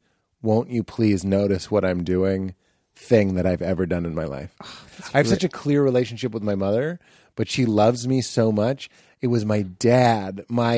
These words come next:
Speaker 1: A D D, deaf, like, going, like, uh, but, like,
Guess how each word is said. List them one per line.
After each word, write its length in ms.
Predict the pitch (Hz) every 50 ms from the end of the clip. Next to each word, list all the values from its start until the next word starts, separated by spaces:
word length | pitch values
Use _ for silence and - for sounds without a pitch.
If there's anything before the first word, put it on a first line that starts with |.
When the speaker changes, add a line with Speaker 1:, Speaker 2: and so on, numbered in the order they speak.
| 113 120 139
Speaker 1:
A 220 | 127 120 123 135 135
D 160 | 147 143 135
D, 500 | 117 127 123 123 123 120 120 117 113 104 _ _ _ _ _ _ _ _ _ 104 90
deaf, 560 | - 120 120 123 127 120 - - - - - 156 165 160
like, 260 | 139 131 131 120 104
going, 480 | 131 127 127 123 131 131 127 127 131
like, 240 | 127 120 120 104 -
uh, 100 | 143 139
but, 220 | 131 131 139 143 135
like, 180 | 127 123 101